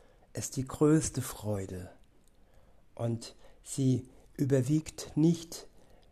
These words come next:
ja, den Überfluss an Korn, an Essen und an Trinken und auch an Most und Alkohol.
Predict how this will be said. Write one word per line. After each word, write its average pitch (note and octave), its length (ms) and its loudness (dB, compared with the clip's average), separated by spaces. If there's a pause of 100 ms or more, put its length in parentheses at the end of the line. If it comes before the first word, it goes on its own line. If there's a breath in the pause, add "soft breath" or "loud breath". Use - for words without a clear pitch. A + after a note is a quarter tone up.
(120)
ja, B2+ 300 0 (960)
den C3 140 4
Überfluss C3 840 0 (340)
an A2 180 -6
Korn, C3+ 500 4
an G#2+ 160 -2
Essen C3+ 560 0 (720 soft breath)
und C3 420 0 (260)
an A#2 340 -2 (460)
Trinken C#3+ 600 0
und B2 220 -2
auch C3 240 -2
an B2 160 2
Most C#3+ 520 2
und A2 320 -6
Alkohol. B2 680 0